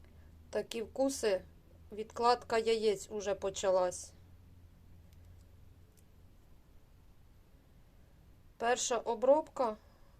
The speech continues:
в мене, я так зрозуміла, нічого мені не дала. Обробля-, обробляла я актовермом ось отаких,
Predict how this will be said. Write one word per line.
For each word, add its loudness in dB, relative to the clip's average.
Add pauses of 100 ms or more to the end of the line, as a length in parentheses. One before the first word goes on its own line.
(680)
в -14
мене, 0 (1200)
я 2
так -2
зрозуміла, 2 (1200)
нічого -2
мені 0
не 0
дала. 2 (3000)
Обробля-, 2
обробляла 2
я 2 (480)
актовермом 0
ось -4
отаких, -6